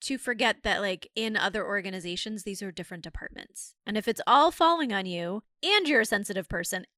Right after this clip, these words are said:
and you don't wanna be on screen time twenty-four seven, it can almost feel like a losing battle. And it doesn't have to. It does not have to feel that way. So what I'm gonna do today is really talk through some categories of activities to help you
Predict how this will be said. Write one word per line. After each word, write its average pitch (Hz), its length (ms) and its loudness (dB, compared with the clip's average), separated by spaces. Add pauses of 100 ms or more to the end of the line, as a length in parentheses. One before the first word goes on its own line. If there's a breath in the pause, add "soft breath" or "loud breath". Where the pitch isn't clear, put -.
(120)
and 359 200 4
you 320 80 4
don't 269 140 2
wanna 220 180 2
be 208 140 0
on 202 100 0
screen 196 280 -6
time 196 240 -6
twenty-four 190 400 -6
seven, 190 360 -4
it 269 140 -4
can 302 120 -4
almost 311 280 -2
feel 302 140 2
like 277 140 0
a 220 40 -4
losing 214 380 -4
battle. 202 340 0
And 247 160 -4
it 277 100 -4
doesn't 415 360 -2
have - 340 2
to. 208 380 -2 (200)
It - 100 -12
does 226 180 -8
not 208 200 -4
have 214 140 -10
to 196 100 -10
feel 185 180 -6
that - 200 -2
way. 60 100 -6 (280)
So 277 140 -6
what 233 80 2
I'm 285 140 4
gonna 381 160 2
do 277 160 0
today 208 380 2 (360 loud breath)
is 233 200 -2
really 254 220 0
talk 233 320 2
through 208 220 -2
some 190 300 -6
categories 262 880 -2
of 240 120 -6
activities 190 880 -4
to 233 120 -2
help 220 200 -2
you 214 140 -4